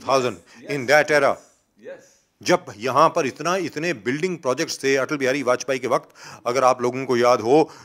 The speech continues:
Speaker 1: जहाँ पर हाउसिंग लोन्स सिर्फ छह परसेंट पे दिए जा रहे थे, वही एरा एक बार फिर वापस आने वाला है। <coughs> And Mumbai will once again become the center of development। And for that, you'll have to thank only one man,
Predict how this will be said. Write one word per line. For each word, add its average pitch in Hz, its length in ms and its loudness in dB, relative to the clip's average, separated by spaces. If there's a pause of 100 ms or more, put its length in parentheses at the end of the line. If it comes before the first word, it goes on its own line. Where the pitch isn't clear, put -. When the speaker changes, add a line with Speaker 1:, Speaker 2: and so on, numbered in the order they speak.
Speaker 1:
जहाँ 127 340 0
पर 139 220 0
हाउसिंग 131 440 -2
लोन्स 143 360 0
सिर्फ - 360 -6
छह 185 200 0
परसेंट 151 340 -4
पे 147 80 -6
दिए 123 200 -6
जा 117 140 -2
रहे 123 140 -4
थे, 165 280 -2 (280)
वही 160 320 2
एरा 147 220 0
एक 135 160 -4
बार 135 120 -2
फिर 143 180 -8
वापस 123 340 -6
आने 120 160 -6
वाला 123 280 0
है। 185 260 0 (580)
<coughs> - 500 -10
And 120 240 -2
Mumbai 147 400 4 (380)
will 139 200 4
once 147 240 2
again 143 240 -6
become 143 280 -2
the 135 180 -6
center 127 200 -10
of 131 120 -6
development। 123 440 -6 (320)
And 147 120 -6
for 135 120 -4
that, 156 220 2 (1040)
you'll 123 140 -2
have 139 140 -2
to 123 80 -8
thank 131 180 -8
only 120 200 -8
one 113 180 -2
man, 92 160 -12